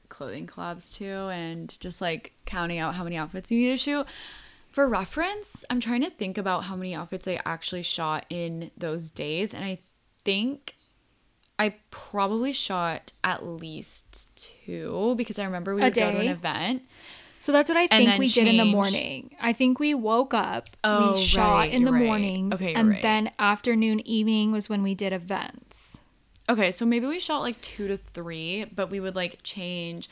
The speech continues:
Speaker 1: We would shoot in the morning, or I remember we shot at some events as well.
Speaker 2: Oh,
Speaker 1: We
Speaker 2: yeah.
Speaker 1: probably wouldn't do that, uh,
Speaker 2: Absolutely
Speaker 1: this
Speaker 2: not.
Speaker 1: year. <laughs> Yeah, because, like, that was the vibe. Um, we would just, like, I feel like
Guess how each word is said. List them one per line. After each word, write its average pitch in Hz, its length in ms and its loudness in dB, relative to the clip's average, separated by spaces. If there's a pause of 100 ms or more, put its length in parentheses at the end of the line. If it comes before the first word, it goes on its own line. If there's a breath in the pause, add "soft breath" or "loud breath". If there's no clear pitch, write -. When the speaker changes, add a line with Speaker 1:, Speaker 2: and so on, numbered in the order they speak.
(180 loud breath)
Speaker 1:
We 233 80 0
would 226 140 0
shoot 240 140 -4
in 226 60 0
the 247 60 0
morning, 196 400 -4
or 190 300 -2
I 202 80 0
remember 208 280 -4
we 208 120 -4
shot 175 400 -6 (100)
at - 300 0
some 190 160 -4
events 175 560 -6 (140)
as 175 180 -6
well. 185 520 -2 (480 soft breath)
Speaker 2:
Oh, 220 180 0
Speaker 1:
We 214 80 4
Speaker 2:
yeah. 180 160 -2
Speaker 1:
probably 196 240 0
wouldn't 285 280 0
do 170 140 -8
that, 180 400 -4
uh, 185 180 -10 (420)
Speaker 2:
Absolutely 220 340 -6 (100)
Speaker 1:
this 220 80 -4
Speaker 2:
not. 185 80 0
Speaker 1:
year. 202 420 -2 (120)
<laughs> - 140 -8
Yeah, 302 540 8
because, 269 340 -4
like, 208 280 0 (400 loud breath)
that 214 120 4
was 226 180 0
the 240 120 -6
vibe. 170 480 0 (160)
Um, 185 300 -2
we 180 100 -6
would 175 140 -6
just, 175 180 -8
like, - 160 -4 (640 loud breath)
I 254 100 2
feel 285 160 4
like - 260 0